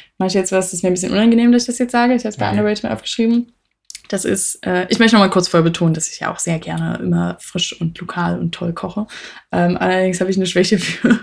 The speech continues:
Speaker 1: <laughs> für dieses eine Gewürzsalz von Maggi. <laughs>
Speaker 2: Okay.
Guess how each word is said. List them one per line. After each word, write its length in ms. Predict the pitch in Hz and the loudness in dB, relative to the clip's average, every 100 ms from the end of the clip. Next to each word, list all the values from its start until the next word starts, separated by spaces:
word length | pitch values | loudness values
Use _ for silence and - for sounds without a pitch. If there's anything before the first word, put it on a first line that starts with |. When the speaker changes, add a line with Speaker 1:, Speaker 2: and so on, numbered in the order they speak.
| - _ _ _ | -6 _ _ _
Speaker 1:
<laughs> 360 | 349 339 285 175 | -4 0 -2 -4
für 240 | - 202 | -2 -2
dieses 380 | 180 180 185 - - | -2 -6 -6 -8 -6
eine 220 | 190 202 | -2 -2
Gewürzsalz 1200 | 185 175 185 202 - - - 208 214 240 240 - | -2 -4 -4 -6 -10 -12 -6 -2 0 0 -4 -10
von 600 | - 208 196 190 196 196 _ _ | -6 -2 -2 -2 -4 -6 _ _
Maggi. 600 | 196 190 190 220 285 330 - - - - | 0 0 0 0 2 0 -4 -20 -20 -2
<laughs> 0 | 269 - 165 143 | -2 0 -2 -2
Speaker 2:
Okay. 440 | 156 123 120 175 | -2 -2 0 -2